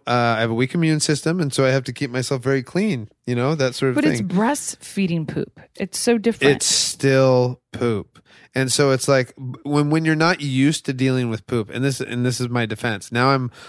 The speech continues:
Speaker 1: a lot better with it. But when you're not used to dealing with poop, those first couple days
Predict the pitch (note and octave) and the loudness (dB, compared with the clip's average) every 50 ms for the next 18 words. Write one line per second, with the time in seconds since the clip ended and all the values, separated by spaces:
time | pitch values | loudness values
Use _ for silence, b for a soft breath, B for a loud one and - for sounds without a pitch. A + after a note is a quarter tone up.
0 | B B B A#2 A#2+ A#2+ A#2+ A2+ G2+ A#2 A#2 A2+ A2 G2+ F#2+ F#2 - - - - | B B B 0 0 2 0 0 0 -2 -2 0 -2 -4 -6 -10 -12 -18 -20 -20
1 | b b b b b b b - B2+ B2+ C#3 C#3+ C#3 C3+ C3 C3 C3 C3 C3+ C3 | b b b b b b b -4 -2 0 0 0 0 0 -2 -2 0 0 2 2
2 | C3+ D3 D3 - - C#3 C#3 C#3+ C#3 - - B2 A2+ B2 B2+ B2+ B2+ A#2+ A2+ A2 | 2 2 0 0 0 0 0 0 -2 -4 -8 -6 -4 -2 0 0 0 -2 -4 -6
3 | - - - E3 F3 F3 C#3+ - C3+ C3 A#2+ A2 - - - C#3+ D3 D3+ - _ | -6 -2 0 0 0 0 -2 -2 -2 -2 -2 -2 -4 -2 0 0 0 0 -2 _
4 | _ - - - D3+ D3 D#3 C#3 B2+ C#3+ E3 G3+ A#3+ A3+ G3 E3+ - | _ -10 -4 -2 -2 0 0 0 2 2 2 4 2 0 -2 -2 -4